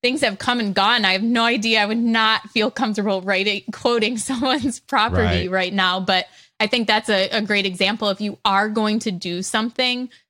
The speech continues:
Speaker 1: because you want that extra income or because you think it will benefit your business in a way, make sure you know what that's gonna look like down the road. Because yes, I did those, those three months, but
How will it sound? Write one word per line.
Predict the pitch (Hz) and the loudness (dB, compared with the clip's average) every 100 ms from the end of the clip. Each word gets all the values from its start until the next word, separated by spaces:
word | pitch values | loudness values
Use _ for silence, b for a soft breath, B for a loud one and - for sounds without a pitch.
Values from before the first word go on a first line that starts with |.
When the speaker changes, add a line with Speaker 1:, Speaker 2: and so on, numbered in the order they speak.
| - | -12
Speaker 1:
because | 202 - 226 214 | -10 -4 -2 0
you | 220 | -2
want | 220 220 | -2 -2
that | 220 208 | -2 0
extra | 208 - - 220 | -2 -4 -6 -4
income | 220 208 - 208 208 | -2 -4 -2 -2 -2
or | 190 | -4
because | 185 185 226 190 | -6 -4 -4 -4
you | 190 196 | -6 -6
think | 202 214 208 | -4 -4 -4
it | |
will | 196 | -2
benefit | 185 185 196 214 | -2 -2 -4 -6
your | 202 | -6
business | 180 190 208 208 208 | -4 -4 -4 -6 -6
in | |
a | 190 | -4
way, | 180 208 b b _ | -4 -4 b b _
make | - 214 | -6 -6
sure | - 254 | -4 -4
you | 233 208 | -2 -2
know | 202 190 196 | 0 0 0
what | 196 185 | -2 -2
that's | 185 190 | -4 -4
gonna | 196 180 | -6 -4
look | 180 190 | -4 -4
like | 190 175 - 185 | -6 -8 -8 -4
down | 180 185 190 | 0 0 -2
the | 185 | -4
road. | 175 175 165 - 208 _ _ _ | -4 -4 -4 -8 -12 _ _ _
Because | 208 254 202 | -6 -4 -2
yes, | 190 208 208 - | 0 0 0 -4
I | 190 196 | -2 -2
did | 208 196 | -2 0
those, | 202 196 | 0 -2
those | 202 196 | -4 -6
three | - 196 185 | -4 -4 -2
months, | 175 190 262 | -4 -4 -6
but | - 180 | -4 -4